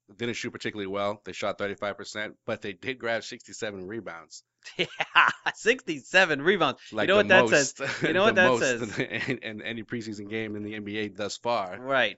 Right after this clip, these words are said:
Speaker 2: but that just seems how many missed shots Philadelphia
Speaker 1: Correct,
Speaker 2: had, so.
Speaker 1: because Philadelphia also had fifty-four rebounds for
Speaker 2: Ah,
Speaker 1: <laughs> the
Speaker 2: they are
Speaker 1: game.
Speaker 2: brutal,
Speaker 1: But they
Speaker 2: man.
Speaker 1: shot twenty-eight percent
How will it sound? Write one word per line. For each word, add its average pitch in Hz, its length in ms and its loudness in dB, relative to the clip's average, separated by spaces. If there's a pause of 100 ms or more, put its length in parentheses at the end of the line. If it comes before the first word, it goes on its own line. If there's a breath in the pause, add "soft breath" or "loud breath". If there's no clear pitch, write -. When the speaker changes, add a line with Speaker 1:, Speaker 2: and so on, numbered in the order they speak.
(120)
Speaker 2:
but 139 400 4
that 139 200 2
just 165 220 -8
seems 143 360 -4
how 127 300 0
many 120 260 -4
missed 117 280 -4
shots 120 360 -2
Philadelphia 113 600 -2
Speaker 1:
Correct, 107 200 4
Speaker 2:
had, 87 100 -6
so. - 120 -12
Speaker 1:
because 104 260 0
Philadelphia 110 420 2
also 104 220 0
had 104 220 -4
fifty-four 107 440 -4
rebounds 85 460 -10
for 139 180 0
Speaker 2:
Ah, 110 100 -2
Speaker 1:
<laughs> - 40 -16
the 175 80 8
Speaker 2:
they 170 180 4
are 180 60 2
Speaker 1:
game. 123 240 4
Speaker 2:
brutal, 156 960 6
Speaker 1:
But 117 220 4
they 131 60 6
Speaker 2:
man. 135 80 6
Speaker 1:
shot 135 240 6
twenty-eight 127 340 2
percent 101 380 -4